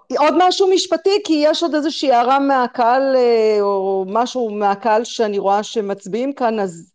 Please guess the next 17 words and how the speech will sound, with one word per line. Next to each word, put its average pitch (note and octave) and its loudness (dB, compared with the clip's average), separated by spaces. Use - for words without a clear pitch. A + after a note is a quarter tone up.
אלא A#3 2
אם, G#3 -4
אני F3 -6
רואה F#3+ 2
שאתם F#3 -8
כבר F3 -6
לא E3+ 0
מצביעים, F3+ -4
בסדר. F3+ -2
אז E3 -4
שנייה C#4+ 0
לפני F4 -2
שאנחנו C#4 -4
סוגרים A#3+ -2
את B3 -2
הספייס B3 -2
ומסכמים, B3+ -2